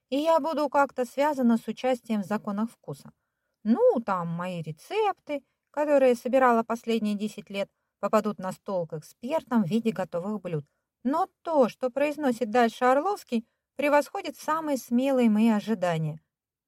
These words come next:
"Пока мне, но я же не могу это делать в одиночку". "Так". "Пухляш, хватит такать, соображай быстрее". "Андрей, ты бы изъяснялся точнее", качает головой тетя Таня.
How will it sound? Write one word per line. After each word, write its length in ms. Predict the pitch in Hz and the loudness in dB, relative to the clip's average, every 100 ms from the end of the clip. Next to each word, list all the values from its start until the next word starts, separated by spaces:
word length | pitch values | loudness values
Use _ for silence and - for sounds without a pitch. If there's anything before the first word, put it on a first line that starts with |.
| _ | _
"Пока 400 | 170 160 - 151 | -10 -8 -6 -2
мне, 440 | 151 151 156 214 269 _ _ _ | 0 0 2 0 -4 _ _ _
но 120 | 190 214 | 0 4
я 220 | 226 196 | 4 2
же 120 | 175 | -2
не 120 | 190 | -4
могу 280 | 190 214 277 | -2 0 0
это 200 | 294 - | -2 -4
делать 400 | 160 180 160 160 | -2 0 0 -2
в 40 | |
одиночку". 720 | 170 185 214 180 147 - 156 - _ _ _ _ _ _ | -6 -2 0 0 -4 -8 -18 -18 _ _ _ _ _ _
"Так". 580 | 226 220 202 214 277 _ _ _ _ _ _ - | -4 -2 0 0 -2 _ _ _ _ _ _ -8
"Пухляш, 840 | 180 185 170 165 147 135 - - | -6 -6 -2 0 0 -2 -10 -18
хватит 340 | - 285 294 156 _ | -4 -2 0 -4 _
такать, 560 | - 180 170 156 143 143 | 0 4 4 0 -8 -14
соображай 600 | - 269 277 269 240 196 | -2 0 2 4 4 2
быстрее". 560 | 156 - 165 160 147 151 _ _ _ _ _ _ _ | 0 -8 -6 -4 -4 -8 _ _ _ _ _ _ _
"Андрей, 600 | 220 240 233 233 175 160 | 2 4 4 2 0 -4
ты 220 | 156 311 359 | -8 -14 -12
бы 100 | 330 311 285 262 | -6 -4 0 0
изъяснялся 640 | 214 220 - 202 262 262 | 2 0 0 -2 -2 -4
точнее", 800 | 196 175 - 175 175 202 214 151 - _ _ _ 156 | -8 -8 -10 -10 -4 0 0 -2 -8 _ _ _ -14
качает 340 | 151 160 151 | -8 -6 -4
головой 380 | 151 147 156 247 | -4 -4 0 0
тетя 240 | - 185 | -2 -14
Таня. 340 | 175 165 151 | -12 -8 -6